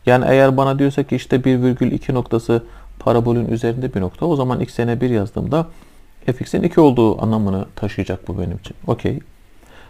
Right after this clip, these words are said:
Sonra ne diyor? Şunu diyor. Diyor ki eğer buradaki a, yani biz buna eskiden küçükken baş katsayı diyorduk. Sıfırdan büyük ise parabolün kolları yukarı doğru olacak.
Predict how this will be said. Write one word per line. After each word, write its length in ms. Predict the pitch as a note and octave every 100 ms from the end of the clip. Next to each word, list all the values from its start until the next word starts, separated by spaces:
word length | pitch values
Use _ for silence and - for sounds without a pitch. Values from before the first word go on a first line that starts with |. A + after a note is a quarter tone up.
| -
Sonra 300 | - G3 G#3
ne 140 | F#3
diyor? 180 | F3 G3+
Şunu 280 | - F3 C3
diyor. 240 | C#3+ F#3
Diyor 180 | F#3 F3+
ki 240 | - D3+ D#3+ - - - -
eğer 380 | D3+ E3+ E3+ -
buradaki 640 | C#3 D3+ D3 D3+ - F#3
a, 240 | C#3+ A#2 G2+
yani 420 | A2 A2+ C3 C3+
biz 260 | - A#2 A#2
buna 120 | A#2
eskiden 420 | - - - A2 -
küçükken 440 | C#3 - - C3+
baş 160 | B2 -
katsayı 500 | - - - G2 G2
diyorduk. 400 | F#2+ A2 D3+ - - - - - -
Sıfırdan 580 | - E3 D3+ C#3+ C#3 C#3
büyük 220 | C#3 D3
ise 340 | C#3 C#3+ C#3+ -
parabolün 400 | - A#2+ A#2+ A#2
kolları 400 | - A#2+ A2 G#2+
yukarı 400 | G#2 G#2 G#2+ G2+
doğru 180 | G2 F#2+
olacak. 460 | F2 E2+ D#3+ E3